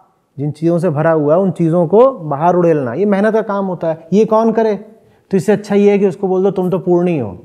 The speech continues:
प्रेमी हो कि गुरु हो, सबका भी इसी में काम चलता है। जो जिस हालत में हो, उसको बोल दो, "You are perfect as you are।" और love means accepting someone as he or she is।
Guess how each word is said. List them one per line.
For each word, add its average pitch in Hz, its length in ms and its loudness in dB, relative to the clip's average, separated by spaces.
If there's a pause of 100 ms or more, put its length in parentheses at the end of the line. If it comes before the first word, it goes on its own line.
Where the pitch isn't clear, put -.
(1000)
प्रेमी 170 340 2
हो 196 220 0
कि 190 80 0
गुरु 190 320 2
हो, 190 100 -4
सबका 185 360 -2
भी 185 140 2
इसी 185 180 -2
में 175 280 -6
काम 160 300 -2
चलता 165 300 0
है। 156 300 -4 (920)
जो 147 100 4
जिस 170 200 4
हालत 185 300 -2
में 196 60 0
हो, 196 80 0
उसको 190 200 -2
बोल 180 220 0
दो, 254 340 0 (920)
"You 170 120 2
are 180 260 2
perfect 175 360 -4
as 165 140 0
you 160 140 0
are।" 139 240 -2 (2500)
और 127 300 -6
love 180 240 4
means 190 300 0 (500)
accepting 208 480 0 (100)
someone 190 360 0 (880)
as 196 280 2
he 190 140 4
or 190 100 2
she 190 360 -2
is। 175 160 2